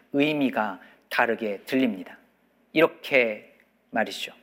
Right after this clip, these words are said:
"가이사의 것은 가이사에게, 그러나 하나님의 것은 하나님께 바치라."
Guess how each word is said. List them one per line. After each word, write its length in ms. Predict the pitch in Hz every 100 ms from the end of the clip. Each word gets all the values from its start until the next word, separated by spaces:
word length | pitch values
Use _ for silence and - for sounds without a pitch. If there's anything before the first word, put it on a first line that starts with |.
| _ _ _ _ _
"가이사의 580 | - 147 156 - 156 -
것은 520 | 147 - 185 208 233 - _ _ _ _ _
가이사에게, 920 | - - 156 165 135 107 90 - - _ _ _ _ _ _ _ _ -
그러나 580 | - 139 151 95 - - _ _ _ _ _ _ _ _ _ _ _ _
하나님의 640 | - - 147 135 127 113 -
것은 440 | 107 - 165 220 - - _ _ _ _ _ _ _
하나님께 960 | - 135 123 110 95 - 101 90 - _ _ _ _ _ -
바치라." 420 | - - -